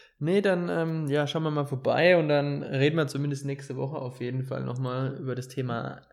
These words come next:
Netzwerken, äh, Networking und inwieweit da LinkedIn förderlich sein kann, aber auch nervig.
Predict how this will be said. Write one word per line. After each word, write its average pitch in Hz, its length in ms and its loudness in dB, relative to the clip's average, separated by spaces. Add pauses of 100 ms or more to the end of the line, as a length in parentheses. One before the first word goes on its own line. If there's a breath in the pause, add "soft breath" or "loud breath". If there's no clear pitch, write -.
(100)
Netzwerken, 135 1200 -4 (260)
äh, - 100 -8
Networking 131 960 -2 (1000 soft breath)
und 139 460 0 (160)
inwieweit 151 680 2
da 135 120 6
LinkedIn 139 760 0
förderlich 143 760 0 (100)
sein 139 300 -4
kann, 135 300 -4
aber 135 500 -2
auch 139 560 -4
nervig. 123 580 -6